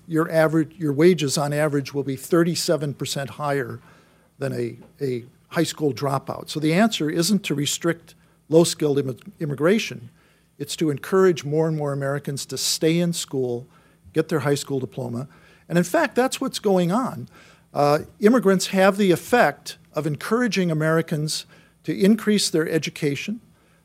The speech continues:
to move into jobs that play more to their strengths in terms of language skills. Uh, Jennifer Hunt of Rutgers has done research that shows that as the share of immigrants in the population goes up, a higher share of Americans stay in school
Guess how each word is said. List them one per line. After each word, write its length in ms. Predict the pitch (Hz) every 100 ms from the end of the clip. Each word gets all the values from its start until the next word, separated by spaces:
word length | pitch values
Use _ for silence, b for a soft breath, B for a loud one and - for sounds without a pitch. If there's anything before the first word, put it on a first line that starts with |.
| -
to 100 | 156
move 300 | 156 240 226
into 240 | 214 185
jobs 480 | 143 180 175 180 -
that 200 | 151 -
play 200 | 185 180
more 240 | 165 165
to 80 | 170
their 200 | 143 139
strengths 640 | - - 160 175 208 -
in 100 | 147
terms 340 | 135 160 151 139
of 140 | 120
language 540 | 123 139 170 175 170 -
skills. 580 | - 160 180 208 - - b b b -
Uh, 160 | 131
Jennifer 460 | 127 165 170 170 156
Hunt 440 | - 175 185 - -
of 140 | 135 123
Rutgers 480 | 156 170 202 190
has 140 | 170 131
done 200 | 147 151
research 460 | 160 - 180 180
that 140 | 151 -
shows 420 | - 156 160 151
that 200 | 135 139 - b b b
as 200 | 143 131
the 140 | 139
share 320 | 127 - 185 180
of 80 |
immigrants 500 | 175 180 185 180 175
in 60 | 156
the 80 | 147
population 600 | 160 160 160 156 160 175
goes 220 | 151 147
up, 280 | 151 165 - _ b b
a 80 | 139
higher 360 | 139 160 160 165
share 240 | - 170
of 100 | 160
Americans 520 | 151 143 156 151 151
stay 300 | - - 151
in 120 | 160 151
school 500 | - 151 151 165